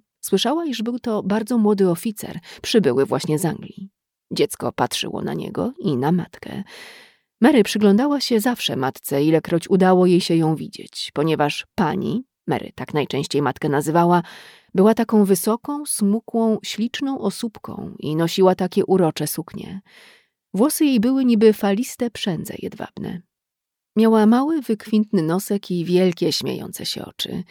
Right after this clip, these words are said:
Wszystkie jej suknie były cienkie i powłóczyste, a Mary mówiła, że pełno na nich było koronek.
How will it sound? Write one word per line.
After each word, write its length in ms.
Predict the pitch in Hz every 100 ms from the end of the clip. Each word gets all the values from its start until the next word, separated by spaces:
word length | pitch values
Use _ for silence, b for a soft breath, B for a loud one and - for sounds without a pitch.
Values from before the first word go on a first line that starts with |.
| b b b _
Wszystkie 340 | - 170 - 160
jej 160 | 160
suknie 440 | - 165 - 196 180
były 280 | 165 165
cienkie 460 | - 170 156 143 226
i 100 | 190
powłóczyste, 720 | 175 - - - - - 175 B B B B
a 80 | 185
Mary 240 | 208 285 311
mówiła, 380 | 220 240 294
że 220 | 262 226 220 _
pełno 420 | 240 226 226 233
na 180 | 226 190
nich 180 | 185 190
było 280 | 165 151 143
koronek. 640 | 160 165 - - - -